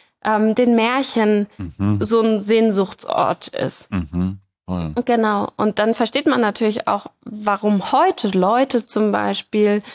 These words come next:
Speaker 1: wenn man eine Holzerntemaßnahme durchführt, ja scho-, schon fast ausrasten und sich an die Bäume ketten.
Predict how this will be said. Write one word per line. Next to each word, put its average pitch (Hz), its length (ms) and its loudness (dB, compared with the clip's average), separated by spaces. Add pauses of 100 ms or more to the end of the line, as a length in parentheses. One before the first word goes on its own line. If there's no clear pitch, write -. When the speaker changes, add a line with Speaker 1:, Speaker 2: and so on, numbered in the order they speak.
(120)
Speaker 1:
wenn 196 160 0
man 202 180 0
eine 196 220 -2
Holzerntemaßnahme 196 1000 -2
durchführt, 220 680 0 (320)
ja 208 120 0
scho-, 226 220 -2 (420)
schon 220 220 -4
fast - 320 -8
ausrasten 196 720 -2
und 190 180 -2
sich 196 160 -2
an 196 80 -2
die 190 120 0
Bäume 220 280 2
ketten. 190 420 -6